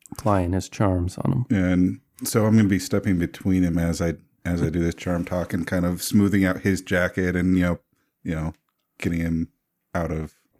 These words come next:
Speaker 2: out of an
Speaker 1: Harm's way.
Speaker 2: aggressive state. But yeah, uh, I'll be, yeah, like, walk, like, with the big guy, I'll be, you know, like, straightening up his jacket and say, "We don't, I, I apologize for ruffling your clothes," and, you know, straightening him out.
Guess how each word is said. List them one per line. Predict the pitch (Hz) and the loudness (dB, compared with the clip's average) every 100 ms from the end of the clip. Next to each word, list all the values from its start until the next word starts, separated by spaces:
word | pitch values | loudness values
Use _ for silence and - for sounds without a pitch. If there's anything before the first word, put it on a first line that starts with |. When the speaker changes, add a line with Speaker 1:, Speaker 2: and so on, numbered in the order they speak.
| _ - | _ -4
Speaker 2:
out | 82 | -2
of | 80 | 0
an | |
Speaker 1:
Harm's | 104 98 98 | 0 2 2
way. | 95 | 2
Speaker 2:
aggressive | 98 85 | 0 -4
state. | - 92 78 82 - _ _ _ - | -6 -6 -4 -6 -8 _ _ _ -4
But | 85 - _ _ _ - | -4 -4 _ _ _ -4
yeah, | 92 80 80 90 82 78 | -2 -2 -2 -2 -2 -2
uh, | 92 | -2
I'll | |
be, | 85 82 80 - | -2 -2 -2 -4
yeah, | 101 85 | -4 -2
like, | 82 82 - | -2 -4 -4
walk, | 87 87 - | -2 -4 -4
like, | - 90 80 - | -6 -4 -6 -6
with | 107 104 | -4 -2
the | 101 | -2
big | 98 80 | -4 -2
guy, | 90 85 | -2 0
I'll | 85 82 | -2 -2
be, | 85 85 | -2 -2
you | 82 95 | -2 -2
know, | 82 | -2
like, | 80 78 - _ _ | -2 -4 -6 _ _
straightening | - - 101 82 87 | -12 -4 -2 -2 -4
up | - | -4
his | 85 | -6
jacket | - 90 87 92 | -2 -2 0 -2
and | 82 85 82 82 | -2 0 -2 -2
say, | 80 | -4
"We | 87 | -2
don't, | 90 87 85 _ | 0 -2 -6 _
I, | - 90 | -4 -2
I | 90 92 | -2 -2
apologize | - 87 85 87 85 | -2 -2 -2 -2 -2
for | - 80 | -2 -2
ruffling | 82 - 85 | -2 -2 -2
your | 90 | -2
clothes," | - 82 87 82 | -2 -4 -4 -6
and, | - - _ _ _ - | -10 -14 _ _ _ -6
you | 90 | -4
know, | 80 - _ _ _ _ | -4 -8 _ _ _ _
straightening | - 101 82 80 | -4 -2 -2 -2
him | 78 78 | -2 -2
out. | 76 | -4